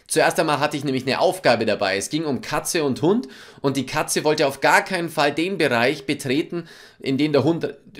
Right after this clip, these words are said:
sich bewegen kann. Der Hund war nämlich mit einer Leine an der Laterne am Punkt M festgebunden und er selber, der Hund, konnte sich nur so weit bewegen, wie die Leine halt quasi es zugelassen hatte.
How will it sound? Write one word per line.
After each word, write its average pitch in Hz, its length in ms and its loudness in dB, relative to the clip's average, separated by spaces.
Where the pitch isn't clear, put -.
sich - 280 -6
bewegen 147 380 2
kann. 107 280 -2
Der 117 100 0
Hund 170 160 0
war 151 120 6
nämlich 143 200 -2
mit 135 120 -4
einer 113 180 0
Leine 156 640 0
an 127 260 -2
der 127 100 2
Laterne 127 540 0
am 123 140 -4
Punkt 123 360 -6
M 143 220 0
festgebunden 196 960 -2
und 127 160 -2
er 131 180 2
selber, 147 300 4
der 131 160 6
Hund, 165 240 0
konnte 143 280 -4
sich 127 180 -8
nur 143 340 2
so 170 320 -2
weit 139 240 2
bewegen, 131 380 -2
wie 120 80 -2
die 120 80 -2
Leine 107 400 0
halt 104 180 -2
quasi 98 300 -4
es 113 120 -8
zugelassen 107 540 0
hatte. - 220 -12